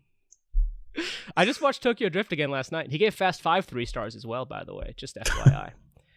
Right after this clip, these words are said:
Um, he gave Fast and Furious, though, the fourth movie, Fast and Furious, one and a half stars, which is totally right. Like, he's,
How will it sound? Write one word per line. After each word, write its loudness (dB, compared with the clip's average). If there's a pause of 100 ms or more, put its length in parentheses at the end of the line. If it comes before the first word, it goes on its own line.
(560)
Um, 0 (320)
he 2
gave 4
Fast 0
and -6
Furious, 10
though, -2
the -6
fourth 0
movie, -4
Fast 0
and -8
Furious, -2
one 0
and 0
a 0
half 0
stars, -10
which 0
is -2
totally 6
right. 0 (280)
Like, 4
he's, 6